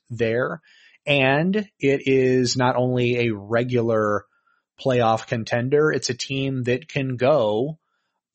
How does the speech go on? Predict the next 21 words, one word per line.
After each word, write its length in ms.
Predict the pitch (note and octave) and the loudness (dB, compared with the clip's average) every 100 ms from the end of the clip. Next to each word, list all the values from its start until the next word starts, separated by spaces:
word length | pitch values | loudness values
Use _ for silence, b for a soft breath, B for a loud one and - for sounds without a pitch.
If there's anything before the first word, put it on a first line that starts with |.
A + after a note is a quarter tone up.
| - | -4
as 360 | A#2+ B2+ C3+ - | 2 4 2 0
far 340 | - A2+ B2+ | 0 2 2
as 120 | B2+ | 0
the 80 | C3+ | -2
semifinal 600 | - B2+ B2 C3 C3 B2 | -2 -2 -2 -2 -2 -2
round. 480 | C#3 C3+ G2+ - - | -4 -6 -8 -16 -10
And 180 | D3+ D3+ | -2 0
that 140 | F3 A3 | 2 0
is 100 | - | 0
something. 380 | F#3+ B2+ - - _ | -2 -4 -12 -16 _
So 460 | - D3 C3+ B2+ B2 B B B B B D#3+ | -2 2 4 2 0 B B B B B -8
to 100 | - | -4
build 480 | C#3 A2+ F#3 G#3 E3+ | 0 2 4 4 0
from, 520 | - C#3+ B2 A#2 A2 - | 0 0 0 -4 -10 -18
from 300 | - C#3+ A#2+ G2+ G#2+ | -4 -2 -2 -4 0
that 300 | C#3 - - | 0 0 -2
point 480 | D#3+ D#3 D3+ - - - | -2 0 -2 -6 -14 -6
to 120 | C3+ | -4
the 80 | A#2 | -2
next 400 | A#2+ A2 - A2+ | -2 -4 -4 -6
level, 600 | A2 C#3 D#3+ D#3+ D#3 | 0 2 2 2 0